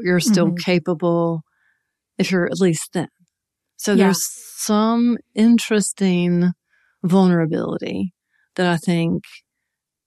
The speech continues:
Speaker 1: women as they age have for falling into the trap. There's also some health things. I, I've talked to women all day, and this is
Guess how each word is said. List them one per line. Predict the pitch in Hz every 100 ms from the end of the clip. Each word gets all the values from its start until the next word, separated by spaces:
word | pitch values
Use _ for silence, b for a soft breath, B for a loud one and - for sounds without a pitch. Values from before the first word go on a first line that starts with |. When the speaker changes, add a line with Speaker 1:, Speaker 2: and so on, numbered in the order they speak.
| -
Speaker 1:
women | 185 190 190 180
as | 180 170
they | 175 165
age | 165 185 190 -
have | 180 165 175
for | - 185 175 165 -
falling | 185 175 175 175 170 175 190
into | - 180 175 -
the | -
trap. | - - - - -
There's | 240 233
also | 370 453 -
some | 214 - 165
health | 160 185 180 175 - -
things. | - - 180 -
I, | 208 220 _ _ -
I've | 202
talked | - 247 233
to | 233 202
women | 165 180 175
all | 170
day, | 165 165 165 165 156 b b b b b
and | 196 185
this | 180 185
is | 202 185 175